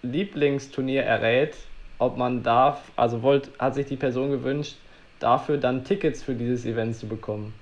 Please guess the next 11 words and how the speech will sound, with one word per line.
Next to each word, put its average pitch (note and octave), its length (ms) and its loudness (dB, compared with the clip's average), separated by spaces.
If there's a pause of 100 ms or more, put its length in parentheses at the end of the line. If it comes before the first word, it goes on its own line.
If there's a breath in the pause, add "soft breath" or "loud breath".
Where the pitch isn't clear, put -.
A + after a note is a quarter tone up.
(400 loud breath)
Und A2 280 -4
weil A#2+ 200 4
wir C3+ 100 2
ja C3+ 140 6
so B2+ 120 -2
gute C#3 240 -4
Kontakte C3 520 2
hätten G#2+ 360 0
in A2+ 200 -4
die A2+ 80 -2
Badminton-Welt G#2+ 680 -2